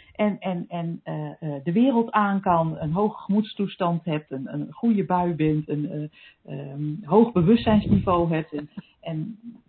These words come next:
en de hele wereld je vriend is. Dan spreek je af, lieve schat, als wij weer eens in zo'n bui verkeren en één van ons trapt in de valkuil om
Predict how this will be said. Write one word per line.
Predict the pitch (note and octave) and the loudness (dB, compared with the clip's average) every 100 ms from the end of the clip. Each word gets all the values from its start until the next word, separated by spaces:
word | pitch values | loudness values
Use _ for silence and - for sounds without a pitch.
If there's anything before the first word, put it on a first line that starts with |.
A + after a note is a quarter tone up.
| - | -10
en | E3 D#3 | -8 -6
de | |
hele | D#3+ G3 G#3+ | -2 0 0
wereld | F3+ G3 E3 D#3+ - | 0 0 -2 -6 -6
je | D#3 | -2
vriend | F3+ A3+ B3+ | 4 6 6
is. | B3+ F4 - - - - - - B3 E3 | 2 0 -10 -20 -20 -18 -18 -14 -10 2
Dan | A3+ D4+ | 6 6
spreek | - C#4 C#4 - | 4 4 4 4
je | - | 0
af, | A3 - | 0 2
lieve | A3 C4+ C#4+ | 2 2 0
schat, | - G#3+ E3 - _ _ _ _ _ - | -2 -4 -6 -8 _ _ _ _ _ -8
als | G3 G3 | -6 0
wij | G#3+ | 0
weer | G#3 A3+ | 2 0
eens | A3+ G#3 | 0 -2
in | F#3+ | -2
zo'n | F#3 E3 | -2 -2
bui | F3 A3 | 0 0
verkeren | G#3+ - D#3+ D3 D#3 C4 _ _ _ _ _ _ | -2 -4 -2 -2 -4 -10 _ _ _ _ _ _
en | F#3+ F3+ | -4 0
één | B3 D4+ C4 | 6 6 6
van | G#3 G3+ | 2 0
ons | - B3 G3+ - - | 0 0 0 -6 -20
trapt | - A#3 C#4+ B3+ | -8 -4 -2 -2
in | A3 | -4
de | G3 | -4
valkuil | G#3+ A3 G3+ G3+ F3 D#3+ | -4 -4 -4 -4 -4 -4
om | - F#3 F3 | -6 -8 -10